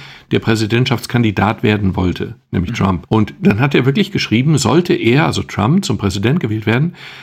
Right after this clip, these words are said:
Speaker 1: dann wäre er der gesündeste <laughs> Präsident aller Zeiten.
Speaker 2: Mhm.
Speaker 1: Und dann hat
Speaker 2: Sieht
Speaker 1: er
Speaker 2: man,
Speaker 1: noch
Speaker 2: man sieht es ja auch schon.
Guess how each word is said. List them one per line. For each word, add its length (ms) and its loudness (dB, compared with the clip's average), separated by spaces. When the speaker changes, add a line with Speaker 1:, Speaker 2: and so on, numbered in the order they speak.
Speaker 1:
dann 280 2
wäre 360 4
er 500 2
der 80 2
gesündeste 600 2
<laughs> 0 -
Präsident 640 0
aller 280 -2
Zeiten. 500 -10
Speaker 2:
Mhm. 60 -6
Speaker 1:
Und 140 4
dann 120 6
hat 100 4
Speaker 2:
Sieht 80 2
Speaker 1:
er 60 2
Speaker 2:
man, 120 2
Speaker 1:
noch 120 -2
Speaker 2:
man 100 2
sieht 160 -2
es 140 0
ja 80 0
auch 100 -6
schon. 240 -8